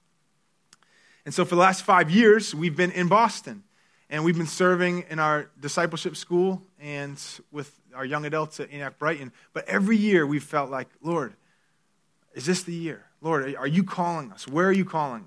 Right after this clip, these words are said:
us?" And year in and year out, he said, "Stay here in Boston, stay here in Boston." So we've served and we've loved our time here. But last summer, we traveled to North Africa. We have a, a church planting team in North Africa.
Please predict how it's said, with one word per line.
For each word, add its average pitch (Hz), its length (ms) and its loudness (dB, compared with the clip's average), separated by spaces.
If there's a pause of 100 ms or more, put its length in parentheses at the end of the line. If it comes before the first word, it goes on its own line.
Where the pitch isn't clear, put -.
us?" - 320 -18 (280)
And 143 140 -4
year 160 160 4
in 175 60 4
and 175 80 2
year 185 100 6
out, 190 160 6
he 156 60 0
said, 151 320 -2 (240)
"Stay - 280 -8
here 175 140 2
in 165 80 -4
Boston, 151 380 -8
stay 147 160 -12
here 156 100 -4
in 156 60 -8
Boston." 143 260 -6
So 139 100 -10
we've 123 220 -8 (160)
served 170 460 0
and 151 80 -4
we've 127 200 -6
loved 147 280 0
our 135 80 2
time 127 280 -8
here. 123 240 -10 (720)
But 139 100 -4
last 180 320 2
summer, 170 440 0 (120)
we 165 360 -2
traveled 156 560 -2
to 151 120 -12
North 143 280 -6
Africa. 151 440 -6
We 123 100 -4
have 123 100 -6
a, 120 220 -6
a 123 40 -16
church - 300 -10
planting 127 300 -16
team 135 280 -12
in 131 100 -12
North 131 220 -10
Africa. 120 500 -10